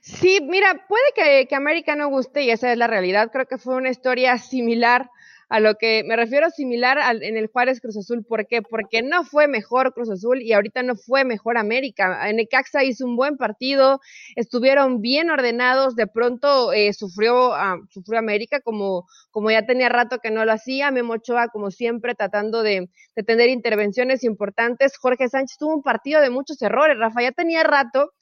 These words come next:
Bueno, desde Solari no veía a Jorge Sánchez ser el Jorge Sánchez de Miguel Herrera, ¿no? Que los, que se equivocaba constantemente, que le ganaban la espalda, que perdía balones en la salida,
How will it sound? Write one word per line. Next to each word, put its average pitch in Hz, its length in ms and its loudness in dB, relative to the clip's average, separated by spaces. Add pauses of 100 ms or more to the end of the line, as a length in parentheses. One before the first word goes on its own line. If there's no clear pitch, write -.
(340)
Bueno, 330 260 2
desde 262 360 4
Solari 320 440 4
no 370 140 -2
veía 359 260 0
a - 20 0
Jorge 339 300 -6
Sánchez 311 380 -10
ser 294 200 2
el 294 60 -10
Jorge 269 240 -8
Sánchez 254 280 -8
de 240 80 -4
Miguel 214 280 0
Herrera, 285 320 0
¿no? 247 240 -8
Que 226 120 2
los, 214 320 4
que 220 120 -4
se 226 80 -2
equivocaba 214 560 -2
constantemente, 240 840 -4
que 233 60 -4
le 214 140 2
ganaban 196 360 -4
la 180 60 -6
espalda, 254 500 0
que 214 140 -6
perdía 190 320 -2
balones 185 380 -2
en 185 100 -8
la 190 100 -6
salida, 302 540 0